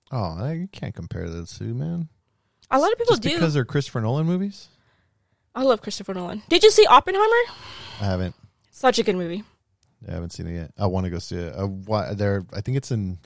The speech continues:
Speaker 1: imax
Speaker 2: Still.
Speaker 1: in Sacramento for, like, one more week or two more weeks, and then
Speaker 2: Go
Speaker 1: it's done.
Speaker 2: to Dublin, 'cause that's the right way to watch it. Too far?
Speaker 1: The one in Sac.
Speaker 2: The one in Sacramento?
Speaker 1: There's literally, in downtown Sac, it's literally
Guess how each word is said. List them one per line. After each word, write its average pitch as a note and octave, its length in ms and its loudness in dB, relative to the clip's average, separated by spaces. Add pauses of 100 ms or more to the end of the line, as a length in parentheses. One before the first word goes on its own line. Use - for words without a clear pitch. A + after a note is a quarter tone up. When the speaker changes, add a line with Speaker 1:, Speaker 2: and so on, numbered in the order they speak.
Speaker 1:
imax G2 600 -6 (280)
Speaker 2:
Still. G3+ 400 -4 (100)
Speaker 1:
in - 80 -8
Sacramento G2+ 480 -2
for, - 120 -6
like, E2+ 140 -6
one F#2 140 -4
more G2 160 -4
week F#2+ 240 -6
or F#2 40 -4
two - 160 -10
more G2 120 -6
weeks, G#2+ 420 -8 (100)
and F#2 120 -12
then F2+ 80 -10
Speaker 2:
Go C#4+ 200 0
Speaker 1:
it's - 140 -10
done. G4+ 120 2
Speaker 2:
to F#4+ 240 0
Dublin, A3+ 520 -2 (420)
'cause C4 140 -8
that's B3+ 180 2
the A#3 640 4
right A3+ 180 6
way G3+ 140 0
to G#3 100 -6
watch G3 240 -6
it. A3+ 100 -10 (120)
Too C4 80 -8
far? C#4+ 200 -2 (640)
Speaker 1:
The F2+ 80 -8
one F2 140 -6
in E2+ 60 -8
Sac. - 360 -10 (680)
Speaker 2:
The C4 60 -20
one B3+ 100 -8
in C4 60 -6
Sacramento? B3+ 420 -6 (460)
Speaker 1:
There's G#2+ 260 2
literally, A#2 460 4
in G#2+ 120 0
downtown G#2+ 440 0
Sac, G#2 360 -2
it's G2 200 -6
literally G2+ 580 0